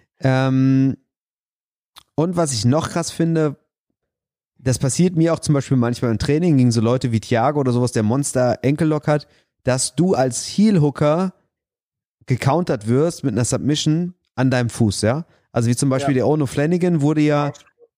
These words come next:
Speaker 1: in einem Heel-Hook mit einem Corkscrew gekontert. Mir ist es zum Beispiel aufgefallen, auch auf dem Leglock-Camp, dass der Craig Jones mich zweimal getoeholdet hat oder zumindest den Griff hatte, als ich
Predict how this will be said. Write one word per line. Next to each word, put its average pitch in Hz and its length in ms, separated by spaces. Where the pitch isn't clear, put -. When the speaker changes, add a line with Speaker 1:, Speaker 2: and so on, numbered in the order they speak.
Speaker 1:
in 170 220
einem 180 100
Heel-Hook 160 380
mit 131 120
einem 120 100
Corkscrew 170 600
gekontert. 175 640
Mir 156 200
ist 156 100
es 151 120
zum 127 100
Beispiel 131 240
aufgefallen, 127 760
auch 110 400
auf - 140
dem 117 120
Leglock-Camp, 151 480
dass 120 120
der 117 80
Craig 113 240
Jones 151 260
mich - 140
zweimal 127 280
getoeholdet 156 640
hat 156 160
oder 117 200
zumindest 120 340
den 117 80
Griff 131 240
hatte, 160 220
als 135 200
ich - 220